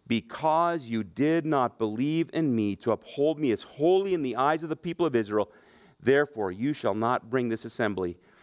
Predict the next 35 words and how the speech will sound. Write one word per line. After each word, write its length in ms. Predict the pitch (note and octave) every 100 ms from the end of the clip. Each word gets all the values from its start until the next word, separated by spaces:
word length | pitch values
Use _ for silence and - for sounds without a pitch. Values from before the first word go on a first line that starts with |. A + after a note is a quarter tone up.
| _
into 220 | - A#2 A2+
the 80 |
land 280 | G#2 A2 G#2+
that 80 | G2
I've 180 | F#2+ F#2+
given 260 | A2+ A2+
them.'" 280 | F#2+ F#2 D#2+ _ _ _ _ _ - - F2+
These 260 | G2+ B2 B2+
are 60 |
the 100 | B2
waters 400 | G#2+ A2 C#3 C#3+
of 80 | D3
Meribah, 560 | C#3 C#3+ C#3 G2 F#2+ G2 _ _ -
where 120 | A#2
the 80 | A#2
people 400 | - - D#3+ D3+
of 120 | C#3
Israel 300 | C3+ G#2 A2
quarreled 720 | - - D#3 G3 F#3 F#2+ - _ _ _
with 200 | C3+ C#3+
the 80 | F3
Lord, 340 | D#3 A#2 A2 A2
and 320 | A2 G#2+ G2+ - -
through 360 | - C#3+ F3+
them 280 | C3+ G2 F#2
he 180 | F#2 A#2+
showed 320 | - C#3 B2+
himself 420 | A#2+ G#2+ - G2
holy. 560 | - - G2 G2 G#2 - _ _ _ _ _ _ _
It's 120 | -
an 60 | -
amazing 640 | F3 F#3 G3+ G3+ E3+ D#3
story 600 | - - D#3+ C3+ F#2+ - _ _ _ _ _
that, 360 | A2 C3+ C3 - -
that, 300 | C3+ C3+ B2